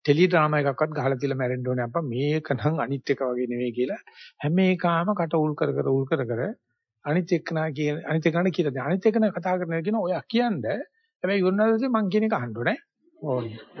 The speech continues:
ඔච්චරයි කචාවේ, ඔච්චරයි මේ සම්පප්පලාපේ තියෙන ලක්ෂණ. මොනම දෙයක්වත් ගන්න දෙයක් නෑ ඔයයි.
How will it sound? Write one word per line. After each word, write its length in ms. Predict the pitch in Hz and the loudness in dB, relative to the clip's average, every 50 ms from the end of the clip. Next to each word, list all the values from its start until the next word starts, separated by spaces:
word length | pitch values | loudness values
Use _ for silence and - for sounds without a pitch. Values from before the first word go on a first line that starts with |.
| 147 - - | -12 -2 2
ඔච්චරයි 720 | 156 160 151 - - - - 170 147 123 123 117 135 180 226 | 2 2 2 2 -14 0 2 2 2 4 2 2 2 2 0
කචාවේ, 520 | - 160 123 - 123 113 127 135 165 208 | 0 -2 -4 -2 -4 -2 -2 -2 -2 0
ඔච්චරයි 600 | 196 151 139 120 - 190 160 139 143 165 196 220 | 0 0 0 2 2 4 4 4 4 2 0 0
මේ 180 | 202 180 175 175 | 0 -2 -2 -2
සම්පප්පලාපේ 640 | 151 147 151 151 156 139 - 147 139 135 135 135 131 | -2 -2 0 -2 -4 -2 0 0 0 2 0 -2 -4
තියෙන 180 | 131 151 185 208 | -4 -4 -2 -2
ලක්ෂණ. 360 | 190 135 _ - - 95 90 _ _ _ _ _ _ _ _ _ _ _ _ _ _ _ _ _ - - | -4 -4 _ -10 -18 -18 -18 _ _ _ _ _ _ _ _ _ _ _ _ _ _ _ _ _ -8 -4
මොනම 560 | 160 151 165 196 208 240 262 277 277 285 311 320 | 0 4 4 4 4 4 4 4 4 4 4 4
දෙයක්වත් 360 | 320 285 214 196 - 233 226 | 8 6 6 6 6 0 0
ගන්න 240 | 196 180 147 135 120 | 2 0 0 0 0
දෙයක් 200 | 120 117 113 - | -2 -2 -2 -4
නෑ 160 | 123 113 104 | -8 -8 -8
ඔයයි. 220 | 104 101 98 107 | -8 -10 -10 -12